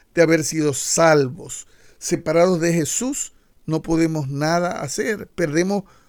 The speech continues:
propósito. Cuando estamos conectados a Cristo,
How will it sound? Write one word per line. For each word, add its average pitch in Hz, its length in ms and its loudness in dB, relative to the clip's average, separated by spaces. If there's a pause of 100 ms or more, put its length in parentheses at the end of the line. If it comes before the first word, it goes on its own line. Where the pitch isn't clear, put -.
(220)
propósito. 196 1160 2 (600)
Cuando 160 240 0
estamos 190 360 0
conectados 175 1040 0
a 143 140 -4
Cristo, 165 580 -4